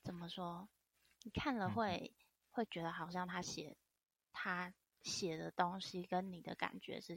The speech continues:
Speaker 1: 有，有连结的感觉，嗯。
Speaker 2: 那你自己，你自己本身呢？就是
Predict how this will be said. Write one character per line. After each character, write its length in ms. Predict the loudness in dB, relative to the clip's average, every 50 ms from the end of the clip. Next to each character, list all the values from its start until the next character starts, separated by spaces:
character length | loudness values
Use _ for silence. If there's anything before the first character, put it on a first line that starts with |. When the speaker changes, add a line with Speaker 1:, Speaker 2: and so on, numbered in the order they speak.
| -6 -4
Speaker 1:
有， 220 | -2 0 0 -2 -4 _ _ _ _ _ _ _ _ _ _ _ _ _ _ _ _ _ _ _
有 200 | 0 2 2 4
连 260 | 2 2 0 -2 -2 -4
结 220 | -2 -4 -2 -2
的 80 | -4 -4
感 240 | -4 -6 -6 -8
觉， 280 | -8 -8 -8 -8 -8 -10 -12 _ _ _ -10
嗯。 140 | -10 -10 -10 -12 _ _
Speaker 2:
那 140 | 8 8 8
你 100 | 8 8
自 160 | 8 8 8
己， 260 | 6 4 -2 -2 -2 -2
你 100 | 0 4
自 100 | 6 6
己 80 | 4
本 280 | 6 6 4 4 4 4
身 260 | 4 4 4 4 4
呢？ 160 | 0 0 2
就 100 | 2 2
是 220 | 4 4 4 2